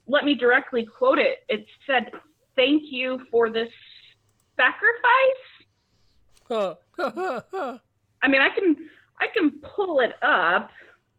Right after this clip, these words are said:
Speaker 1: Um,
Speaker 2: <laughs> Thank you for the sacrifice. I love that.
Speaker 1: I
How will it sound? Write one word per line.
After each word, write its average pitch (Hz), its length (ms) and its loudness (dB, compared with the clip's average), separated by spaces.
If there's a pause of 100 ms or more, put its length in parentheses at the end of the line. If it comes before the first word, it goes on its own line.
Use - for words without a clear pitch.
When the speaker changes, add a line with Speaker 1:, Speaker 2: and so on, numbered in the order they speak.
(340)
Speaker 1:
Um, 180 720 -2 (140)
Speaker 2:
<laughs> 190 120 -6 (1120)
Thank 175 260 -10
you 190 120 -10
for 180 180 -12
the 151 120 -8
sacrifice. 117 760 -14
I 151 120 -6
love 147 280 -8
that. 80 200 -18 (100)
Speaker 1:
I 240 420 2